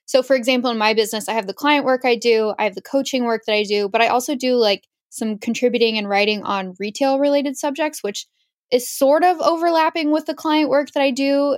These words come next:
but sort of more just, like, I find interesting and I find that I get a lot out of the conversations I have and the, like, the doors that get opened from that work that I do. So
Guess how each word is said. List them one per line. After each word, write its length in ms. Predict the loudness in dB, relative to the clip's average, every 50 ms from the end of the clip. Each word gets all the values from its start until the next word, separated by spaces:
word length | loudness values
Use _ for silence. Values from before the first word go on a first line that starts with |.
| -6 -8
but 360 | -6 0 0 2 2 0 -4 _ -16
sort 300 | -10 -2 0 0 2 2
of 180 | 0 0 -2 -6 -16 _ _ -6
more 400 | -2 0 2 2 4 2 2 0 -2 -4
just, 180 | -4 -4 -2 0
like, 260 | -2 -2 -2 -4 -10 _ _ _ _ -4
I 100 | -4 -4 -4 0
find 280 | 0 0 0 0 -4 -8 _ -10
interesting 540 | -10 -8 -4 -6 -6 -4 -4 -2 -2 0 0
and 100 | 0 -2
I 80 | -4
find 540 | -6 -4 -2 -2 0 0 -2 -2 -4 -6 -8 -12 _ _ -20 -20 -20 _ _ -8
that 460 | -2 0 2 4 4 4 4 2 2
I 60 | 0
get 160 | 0 0 2 2
a 80 | 4
lot 220 | 2 2 2 2 2
out 120 | 2 0
of 80 | 0 -4
the 80 | -8
conversations 800 | -6 -4 -6 -4 -4 -4 -4 -2 -2 -2 -2 -4 -8 -8 -10 -8 -2
I 180 | -2 0 0 0 -4 -4
have 360 | -2 2 4 4 4 2 2
and 100 | 0 -6
the, 100 | -6 -8 -6
like, 140 | -8 -8 -6 _ -6
the 60 | -6
doors 420 | -2 0 0 0 2 0 0 0
that 160 | 0 -2 0 0
get 140 | -4 -2 0
opened 440 | -2 -2 2 2 0 0 0 -2 -4
from 280 | -2 -2 0 0 2
that 180 | 0 -2 -2 0
work 220 | -2 -2 -2 -2 -4
that 100 | -2 0
I 100 | 0 0
do. 320 | 0 -2 -2 -2 -2 -4
So 400 | -4 -2 0 2 2 2 0 -2